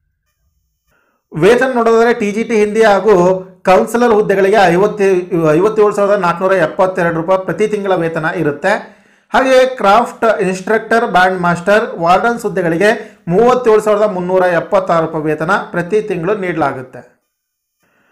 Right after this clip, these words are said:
ಹಾಗೆ ಜನರಲ್ ಎಂಪ್ಲಾಯೀಸ್ ಅಂತೇಳಿ ಇದು ಪರ್ಮನೆಂಟ್ ಜಾಬ್ ಆಗಿರುವ ಕಾರಣಕ್ಕೋಸ್ಕರ ಏಳನೇ ವೇತನ ಆಯೋಗದ ಪ್ರಕಾರವಾಗಿ ಕನಿಷ್ಠ ಹದಿನೆಂಟು ಸಾವಿರ ರೂಪಾಯಿ ವೇತನ ಇರುತ್ತೆ. ಹಾಗೆ ಡಿ ಎ, ಎಚ್ ಆರ್ ಎ ಇನ್ನಿತರ ಸರ್ಕಾರಿ ನೌಕರರಿಗೆ ಸಿಗುವಂತಹ ಸೌಲಭ್ಯಗಳು ಈ ಜನರಲ್ ಎಂಪ್ಲಾಯೀಸ್‌ಗೆ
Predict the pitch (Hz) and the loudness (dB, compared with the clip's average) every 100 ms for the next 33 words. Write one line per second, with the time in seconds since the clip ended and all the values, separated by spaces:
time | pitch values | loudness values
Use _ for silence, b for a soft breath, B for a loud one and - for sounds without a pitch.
0 | _ _ _ _ 202 233 269 196 190 190 | _ _ _ _ -2 4 4 4 0 0
1 | 226 233 240 190 175 190 208 214 214 208 | 2 2 2 -2 -2 2 4 4 2 0
2 | 185 202 220 233 - 190 185 214 233 233 | -2 0 2 0 2 0 0 0 0 0
3 | 190 185 180 180 180 175 165 160 156 156 | 2 2 4 0 0 0 0 -2 -2 -6
4 | 156 185 214 185 190 208 220 190 180 180 | -2 0 2 2 2 2 0 0 -2 -2
5 | 180 185 165 180 190 175 165 156 160 156 | -2 -2 0 0 0 -2 -4 -4 0 0
6 | 151 151 202 233 - - - 208 254 - | 2 2 2 0 -4 -12 0 2 2 -2
7 | 262 208 160 202 208 208 196 185 185 175 | 0 0 0 -4 -2 -2 0 0 -2 -2
8 | 160 170 175 175 170 220 214 208 180 185 | -4 -2 -4 -4 -2 0 2 4 2 0
9 | - - 151 190 220 220 226 190 - 190 | -4 -16 -6 -4 0 2 2 0 0 0
10 | 190 202 175 185 185 180 180 160 151 202 | 2 0 -2 -4 -2 -2 -2 -4 -4 0
11 | 208 196 175 175 170 175 170 165 170 170 | 0 2 -2 -2 -4 -6 -6 -4 -4 -2
12 | 165 160 165 190 180 180 233 233 - _ | -2 0 -2 0 0 2 0 0 -10 _
13 | 185 190 175 180 196 208 160 160 170 165 | 0 2 0 0 0 0 -2 -2 -2 -2
14 | 156 165 202 - - | -2 -2 -2 -4 -12